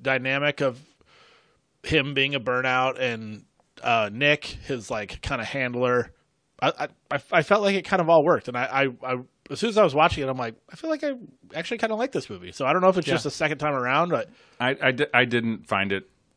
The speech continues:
Speaker 3: terribly great. Like I said, I, I like Chris Hemsworth. Um, obviously, the action scenes are great. We'll talk, we'll, we'll, we'll talk about the, the, the long take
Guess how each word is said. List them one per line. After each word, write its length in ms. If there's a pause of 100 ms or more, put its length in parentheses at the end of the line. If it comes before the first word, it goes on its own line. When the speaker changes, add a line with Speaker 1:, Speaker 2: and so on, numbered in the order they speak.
(220)
Speaker 3:
terribly 280
great. 200
Like 100
I 40
said, 140 (120)
I, 60
I 20
like 180
Chris 220
Hemsworth. 600
Um, 460 (400)
obviously, 500
the 140
action 380
scenes 480
are 60
great. 240
We'll 100
talk, 220
we'll, 240 (120)
we'll, 240
we'll 140
talk 280
about 220
the, 200
the, 280 (120)
the 100
long 320
take 400